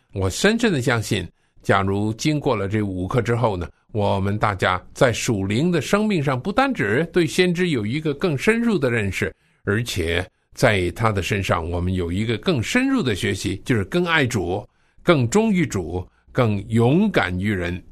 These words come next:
那么以西结先知呢，他是这样的，大概主前七百五十年那个时候呢，是以赛亚先知了。那么主前大概六百年的时候呢，就接近七百年的时候呢，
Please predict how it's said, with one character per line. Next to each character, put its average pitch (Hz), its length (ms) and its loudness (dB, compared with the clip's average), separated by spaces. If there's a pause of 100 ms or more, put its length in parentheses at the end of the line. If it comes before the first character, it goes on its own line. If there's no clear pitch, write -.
(120)
那 202 100 2
么 208 120 2
以 156 160 0
西 226 180 2
结 196 140 2
先 208 240 0
知 202 160 -2
呢， 175 180 0 (300)
他 175 160 4
是 156 100 -2
这 143 120 0
样 90 200 -2
的， 80 180 -10 (300)
大 226 140 6
概 208 120 2
主 123 380 0
前 151 340 0
七 - 360 0
百 170 160 2
五 117 200 0
十 123 140 -4
年 117 280 0
那 160 180 0
个 101 100 -4
时 - 80 -6
候 95 160 -2
呢， 87 140 -6 (240)
是 113 160 -2
以 95 180 -4
赛 110 220 0
亚 85 160 -2
先 95 240 -2
知 95 120 -2
了。 85 220 -4 (460)
那 165 100 2
么 151 260 0 (720)
主 143 240 2
前 160 460 0 (260)
大 202 160 4
概 170 160 2
六 262 260 2
百 135 220 2
年 123 340 0
的 165 120 0
时 120 100 0
候 120 180 4
呢， 107 320 -4 (120)
就 208 180 0
接 247 400 0
近 180 300 0
七 226 200 0
百 123 160 2
年 107 240 -2
的 135 80 -2
时 117 120 -2
候 107 160 -2
呢， 90 100 -6